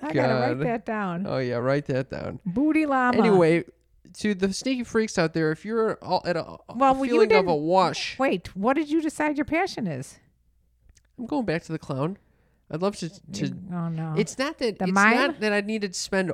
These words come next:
Speaker 2: all my days doing it. It's just, how do I organize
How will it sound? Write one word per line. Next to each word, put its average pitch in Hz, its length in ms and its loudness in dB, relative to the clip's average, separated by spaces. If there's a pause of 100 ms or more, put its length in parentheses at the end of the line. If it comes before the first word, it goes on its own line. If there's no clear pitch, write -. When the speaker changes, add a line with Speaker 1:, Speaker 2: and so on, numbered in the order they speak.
Speaker 2:
all 165 280 4
my 156 140 -2
days 139 300 -4
doing 139 340 -2
it. 80 140 -8
It's - 140 -10
just, 220 340 2 (300)
how 214 200 0
do 247 140 6
I 196 100 4
organize 175 580 2